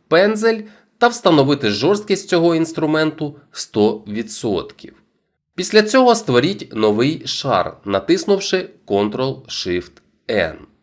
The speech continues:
Колір пензля змініть на той, який ви хочете застосувати до своєї іконки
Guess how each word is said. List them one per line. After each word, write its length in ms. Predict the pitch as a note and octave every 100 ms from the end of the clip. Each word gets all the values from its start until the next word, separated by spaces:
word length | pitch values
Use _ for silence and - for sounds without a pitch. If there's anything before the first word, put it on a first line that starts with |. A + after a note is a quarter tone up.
| _ _ _ _ _
Колір 400 | F3 G3+ D3 C3+
пензля 440 | B2 G2+ F#2+ G2
змініть 380 | F#2 A#2+ E3 -
на 100 | C#3
той, 280 | D3 C3 F#2+
який 280 | A2 A#2 A2
ви 120 | G2+
хочете 420 | A2+ G#2+ G2+ F#2
застосувати 800 | F#2+ G#2+ - A2+ A#2 G2+ F2 F2+
до 220 | F2 G2
своєї 680 | E2+ G2 F#2 F2+ E2+ E2 -
іконки 760 | G2+ - E2+ E2 E2+ - E3